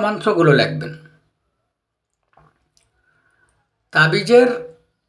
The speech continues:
তাবিজ লিখবেন পূর্ব দিক ফিরে বসে অথবা দক্ষিণ দিক ফিরে বসে, শনিবার অথবা মঙ্গলবার সূর্য উদয়ের সময়, শনিবার যদি লেখেন সূর্য উদয়ের সময়, মঙ্গলবার যদি লেখেন ঠিক দুপুর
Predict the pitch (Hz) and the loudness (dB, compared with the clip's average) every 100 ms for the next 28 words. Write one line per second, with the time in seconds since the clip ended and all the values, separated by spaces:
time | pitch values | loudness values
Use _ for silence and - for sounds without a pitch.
0 | _ _ _ _ _ _ _ - - 175 | _ _ _ _ _ _ _ -6 -2 2
1 | 233 240 214 214 - 240 240 214 196 214 | 2 2 2 0 2 0 0 -2 -2 2
2 | 214 214 - 185 170 165 165 - 214 175 | 2 0 -2 2 4 4 2 2 2 2
3 | - 165 160 156 - 196 185 147 - - | 0 0 2 2 0 -6 -4 -4 -4 -4
4 | 127 123 131 - 233 247 - _ _ _ | -2 -2 -4 -4 -6 -8 -12 _ _ _
5 | _ _ _ _ _ - - 165 208 226 | _ _ _ _ _ -8 -2 0 2 2
6 | 233 202 175 165 160 170 175 202 214 233 | 0 -2 0 0 0 0 0 2 2 2
7 | - - 165 156 160 156 165 196 202 - | 0 -2 -2 0 2 2 2 2 0 -2
8 | 156 135 - 147 180 202 202 196 175 170 | 0 0 0 0 2 2 0 0 0 0
9 | 165 180 165 165 165 156 160 156 170 175 | 0 -2 -2 -4 -4 -2 0 2 2 2
10 | - 220 240 269 - - - - - 147 | -2 -2 -2 -2 -10 -20 -20 -20 -2 2
11 | - 151 226 214 185 160 160 147 147 151 | 2 4 2 4 0 0 0 0 0 -2
12 | 208 262 262 - _ _ _ _ _ _ | -2 -2 -4 -12 _ _ _ _ _ _
13 | _ _ _ _ _ _ _ - 202 175 | _ _ _ _ _ _ _ -8 -6 -2
14 | 160 165 156 | 2 2 4